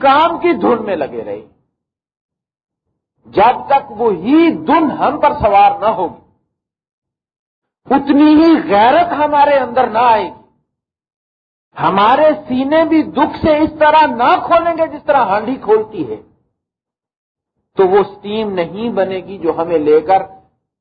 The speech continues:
آگے بڑھے گی اور ہم دنیا کے چیلنجز کو فیس کر سکیں۔ یہ ڈھیلا ڈھالا ایمان۔ بھائی، آپ حج پہ جاتے ہیں تو آپ کو پتہ ہے لمبا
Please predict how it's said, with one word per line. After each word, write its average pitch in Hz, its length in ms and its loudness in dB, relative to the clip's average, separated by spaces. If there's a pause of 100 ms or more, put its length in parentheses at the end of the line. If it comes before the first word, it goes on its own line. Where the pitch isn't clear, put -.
(140)
آگے 185 320 2
بڑھے 233 260 2
گی 254 160 -2
اور 285 120 4
ہم 247 260 0
دنیا 240 280 -2
کے 247 120 -2
چیلنجز 233 540 0
کو 277 100 0 (240)
فیس 247 420 2
کر 185 100 -4 (100)
سکیں۔ - 200 -20 (420)
یہ 311 180 0
ڈھیلا 330 420 0
ڈھالا 262 300 2
ایمان۔ 214 460 0 (1500)
بھائی، 175 440 -4
آپ 160 300 2
حج 160 220 -4
پہ 190 100 -4
جاتے 147 380 -2
ہیں 151 200 -14 (920)
تو 202 180 2
آپ 190 260 2
کو 214 80 -6
پتہ 214 240 -4
ہے 240 100 4
لمبا 185 600 0